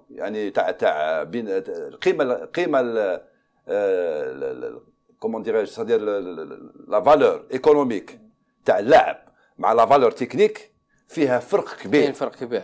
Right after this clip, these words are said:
Speaker 1: يعني ال-، لو كان كاين، سي بوزا نهضروا على انفلاسيون، يعني كاين، كاين، كاين فرق كبير بين القيمه ال-، ال-، ال-، تاع اللاعب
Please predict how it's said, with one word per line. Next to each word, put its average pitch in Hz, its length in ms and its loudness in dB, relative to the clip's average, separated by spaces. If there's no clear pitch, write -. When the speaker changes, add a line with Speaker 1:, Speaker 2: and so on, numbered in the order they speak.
Speaker 1:
يعني 139 300 4
ال-، 127 440 4
لو 123 80 -6
كان 160 400 0
كاين، 127 360 0
سي - 120 -14
بوزا 170 180 0
نهضروا 151 340 2
على 151 220 2
انفلاسيون، 139 360 0
يعني 123 180 -4
كاين، 143 260 0
كاين، 127 500 -2
كاين 139 640 2
فرق 156 280 -2
كبير 180 260 -2
بين 135 300 2
القيمه 156 400 2
ال-، 131 160 0
ال-، 107 500 2
ال-، 87 360 -8
تاع - 160 2
اللاعب 143 440 2